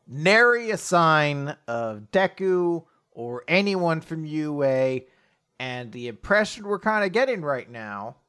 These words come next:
is that this is a story where we're going to follow Shigaraki and the League of Villains as the protagonists for the story. Not all that unlike when Sasuke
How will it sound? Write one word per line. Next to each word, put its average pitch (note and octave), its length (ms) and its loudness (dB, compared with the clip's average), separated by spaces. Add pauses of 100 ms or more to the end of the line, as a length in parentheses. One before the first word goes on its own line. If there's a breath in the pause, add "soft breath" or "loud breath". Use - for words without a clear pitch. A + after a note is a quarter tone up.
(520)
is E3 160 -6
that D3 240 -4
this D#3+ 240 0
is F3+ 100 -6
a F#3+ 100 -4
story F#3 480 0
where C3+ 160 -6
we're C3 160 -8
going D3 200 -6
to D#3 80 -4
follow D3+ 340 2
Shigaraki E3+ 720 2
and D3+ 100 -6
the C#3 60 -10
League D3 240 -10
of C#3+ 80 -10
Villains C3 680 -4 (420)
as B2+ 200 -6
the C3 100 -12
protagonists D3 680 -2
for B2+ 120 -10
the A#2+ 120 -6
story. A#2+ 300 -2 (340)
Not G#3+ 720 0 (340)
all G3 260 2
that G#3 260 -4
unlike G3 600 -8 (360)
when C3 240 -10
Sasuke F3 960 0